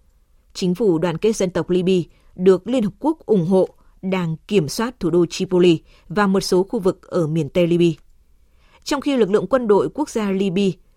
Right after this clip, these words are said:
do tướng Khalifa Haftar chỉ huy đang kiểm soát phía đông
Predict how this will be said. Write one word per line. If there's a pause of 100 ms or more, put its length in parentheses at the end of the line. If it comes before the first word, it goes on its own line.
do
tướng (120)
Khalifa
Haftar
chỉ
huy (320)
đang
kiểm
soát
phía
đông